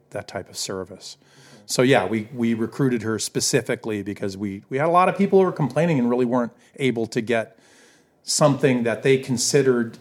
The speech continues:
to be a nuisance and beneath their, um,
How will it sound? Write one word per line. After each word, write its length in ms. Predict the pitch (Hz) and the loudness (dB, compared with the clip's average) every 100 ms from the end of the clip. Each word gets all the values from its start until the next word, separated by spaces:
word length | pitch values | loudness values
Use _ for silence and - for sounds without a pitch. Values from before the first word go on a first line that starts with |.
| - | -6
to 100 | 131 | -4
be 540 | 107 120 120 120 117 117 _ _ _ _ _ | -2 -2 0 -2 -4 -8 _ _ _ _ _
a 80 | 147 | 0
nuisance 680 | 135 151 160 - 170 156 - | 4 4 4 4 4 2 2
and 160 | 123 | 0
beneath 520 | 113 127 143 147 127 - | 0 2 2 0 -4 -2
their, 460 | 135 120 117 117 | 0 2 0 -2
um, 420 | 120 110 101 98 | -6 -4 -6 -8